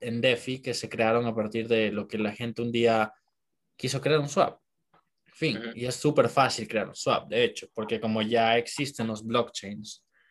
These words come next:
Speaker 1: sacarte un, como tú dijiste, son derivados de, de un blockchain existente,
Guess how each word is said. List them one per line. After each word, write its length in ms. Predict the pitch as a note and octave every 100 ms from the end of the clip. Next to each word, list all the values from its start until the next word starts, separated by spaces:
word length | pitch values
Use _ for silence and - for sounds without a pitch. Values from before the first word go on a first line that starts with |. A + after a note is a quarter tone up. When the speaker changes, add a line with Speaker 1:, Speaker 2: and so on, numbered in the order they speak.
| _
Speaker 1:
sacarte 560 | - A#2+ B2+ A#2 - B2+
un, 380 | B2 B2 B2 G#2+
como 200 | A2+ A2
tú 100 | B2
dijiste, 420 | A#2+ C#3+ C#3 - _
son 400 | - A2+ A2+ A2
derivados 440 | A2 A2 A2+ A2
de, 360 | A2+ G#2+ G#2+ _ _
de 80 | A2+
un 80 |
blockchain 400 | A2+ A2+ - A#2
existente, 640 | G#2+ - - B2+ A2 G#2+